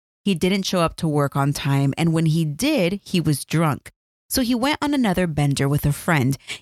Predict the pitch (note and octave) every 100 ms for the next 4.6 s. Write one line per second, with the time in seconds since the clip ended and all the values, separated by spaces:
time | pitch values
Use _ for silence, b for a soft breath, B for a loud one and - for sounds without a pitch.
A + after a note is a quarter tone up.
0 | - A#3 B3+ D4 C#4 C#4 A#3+ - D3 D3+
1 | D3+ D3 C#3+ C#3 C#3+ C#3 - D#3+ D#3 -
2 | - _ _ _ _ - F#3 F3+ F3 F3
3 | G3+ _ C4 G#3+ F3 F3+ E3+ D#3+ D3+ C#3+
4 | - C#3+ C#3 C3 A#2+ A#2